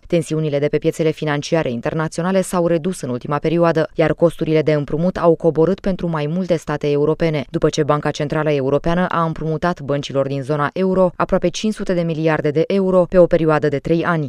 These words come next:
Oficialul Ministerului Finanțelor a declarat la mijlocul acestei luni că România se va finanța de pe piața americană, având în vedere că băncile europene, principalii cumpărători de obligațiuni în euro, se confruntă cu presiuni legate de noile cerințe de capital. Potrivit strategiei Ministerului, anul acesta vor fi atrase împrumuturi de pe piețele externe de aproximativ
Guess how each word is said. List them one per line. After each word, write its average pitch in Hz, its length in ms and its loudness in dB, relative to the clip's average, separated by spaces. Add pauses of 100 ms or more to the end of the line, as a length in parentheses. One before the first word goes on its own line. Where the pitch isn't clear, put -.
Oficialul 196 540 -2
Ministerului 156 560 -2
Finanțelor 185 560 0
a 180 120 -2
declarat 170 440 -2
la 143 120 -4
mijlocul 139 400 -4
acestei 147 420 -4
luni 190 260 -2
că 202 100 0
România 185 440 2
se 196 140 -4
va 170 120 0
finanța 160 520 -4
de 180 100 -4
pe 170 120 0
piața 160 340 -2
americană, 160 640 0
având 156 300 0
în 147 80 2
vedere 151 300 0
că 151 100 -2
băncile 143 380 -2
europene, 156 640 0
principalii 147 520 -4
cumpărători 147 640 -2
de 135 80 0
obligațiuni 127 680 -4
în 160 120 -2
euro, 180 440 2
se 196 120 -2
confruntă 190 420 0
cu 185 120 -4
presiuni 175 500 -4
legate 170 360 -2
de 170 100 0
noile 185 380 0
cerințe 151 420 -4
de 147 100 0
capital. 160 580 -2
Potrivit 165 360 0
strategiei 151 600 -4
Ministerului, 185 680 0
anul 196 260 2
acesta 185 360 -2
vor 175 140 0
fi 180 140 -4
atrase 180 400 -2
împrumuturi 165 560 -4
de 127 80 -4
pe 143 100 -4
piețele 156 480 -2
externe 190 480 -2
de 170 100 0
aproximativ 160 720 -4